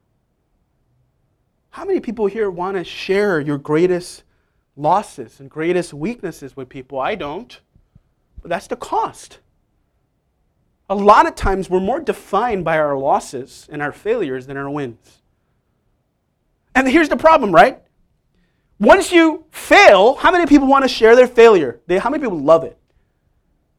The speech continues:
Post it on Facebook. Well, maybe you could do that now. No one checks Facebook anyway, so you might as well do it. 'Cause he, "Doc, look, I shared my weaknesses on Facebook."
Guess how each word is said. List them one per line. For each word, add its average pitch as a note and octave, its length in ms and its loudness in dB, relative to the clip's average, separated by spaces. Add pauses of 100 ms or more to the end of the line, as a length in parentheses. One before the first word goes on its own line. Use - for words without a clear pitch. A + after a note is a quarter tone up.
(160)
Post F#3+ 240 0
it F#3+ 80 0
on E3 140 -2
Facebook. - 480 -10 (880)
Well, E3+ 200 -2
maybe G3 200 0
you G#3 100 -6
could G#3+ 240 -4
do F3+ 140 -2
that E3 140 2
now. E3 140 -2
No F3+ 140 2
one F#3+ 140 4
checks A3+ 260 -6
Facebook D#3+ 320 -10
anyway, F3+ 300 -2
so D#3 120 -12
you D3+ 60 -10
might E3 320 -4
as E3+ 80 -10
well D3+ 80 -20
do G#3 160 2
it. C3+ 200 -4 (280)
'Cause D#3 140 -10
he, C#4+ 240 0 (880)
"Doc, G3+ 200 6
look, G#3 220 6
I F3+ 60 2
shared B3+ 340 4
my F3+ 120 2
weaknesses G3 480 0
on E3 120 -6
Facebook." F3 480 0